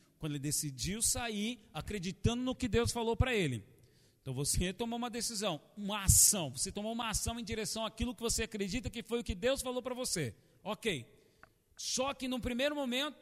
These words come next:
o negócio deu ruim. Aí você tem a revelação. "Ah, peraí, eu preciso é,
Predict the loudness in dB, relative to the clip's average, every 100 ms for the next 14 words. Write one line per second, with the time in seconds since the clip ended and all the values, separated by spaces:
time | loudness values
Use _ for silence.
0 | -10 -6 -4 -4 -2 0 2 0 -4 -8
1 | -20 _ -4 0 2 2 2 0 0 0
2 | 0 0 0 -4 -6 -6 -8 -8 -8 -6
3 | -6 -8 -12 _ _ -14 -6 -4 -4 -8
4 | -20 _ _ -18 -14 -8 -4 0 0 -2
5 | -6 -2 -2 -2